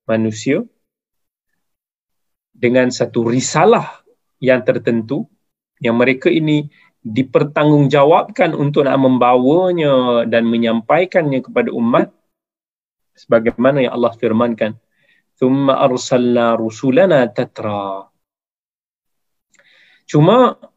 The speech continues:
apa beza di antara rasul dan nabi? Ada yang,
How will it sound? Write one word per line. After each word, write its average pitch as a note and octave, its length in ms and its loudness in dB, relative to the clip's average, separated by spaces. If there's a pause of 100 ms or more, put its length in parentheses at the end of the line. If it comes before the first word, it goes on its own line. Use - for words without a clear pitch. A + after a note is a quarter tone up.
(200)
apa F3+ 400 0
beza F#3 480 4 (320)
di E3+ 160 -2
antara D3 720 2
rasul C3+ 480 -2
dan F3 160 2
nabi? A3 320 2 (4000)
Ada A3+ 400 4
yang, E3 320 2